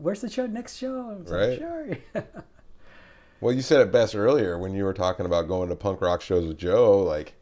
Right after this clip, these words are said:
Speaker 2: you just bond with people, you know, over the music. And,
Speaker 1: Mm-hmm.
Speaker 2: and, you know, I've noticed that. I've witnessed that. You have too. Just the people in Evansville coming out to go to a,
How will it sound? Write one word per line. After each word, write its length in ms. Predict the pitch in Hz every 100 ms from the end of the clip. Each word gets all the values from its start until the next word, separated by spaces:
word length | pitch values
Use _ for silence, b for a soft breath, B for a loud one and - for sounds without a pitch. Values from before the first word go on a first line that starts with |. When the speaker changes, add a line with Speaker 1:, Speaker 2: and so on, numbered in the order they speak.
| b b b b
Speaker 2:
you 100 | -
just 200 | 90 107
bond 400 | 82 98 139 135
with 160 | 98 95
people, 540 | 98 90 98 95 95
you 100 | 95
know, 200 | 92 98
over 200 | 92 98
the 80 | 101
music. 540 | 101 113 139 92 69 -
And, 340 | 80 110 117 117
Speaker 1:
Mm-hmm. 40 |
Speaker 2:
and, 340 | 80 78 78 78 _ _ _ -
you 100 | 80
know, 200 | 76 -
I've 180 | 95 117
noticed 380 | 104 107 123 -
that. 140 | 76
I've 120 | 85 87
witnessed 260 | 92 87
that. 160 | 95 101
You 140 | 101
have 140 | 98 -
too. 320 | 143 120 101
Just 240 | 87 87
the 80 | -
people 560 | 85 104 107 101 95 92
in 120 | 95
Evansville 400 | 95 123 101 101
coming 280 | 101 98 101
out 220 | 101 101
to 60 | 104
go 180 | 92 98
to 220 | 92 95
a, 220 | 92 90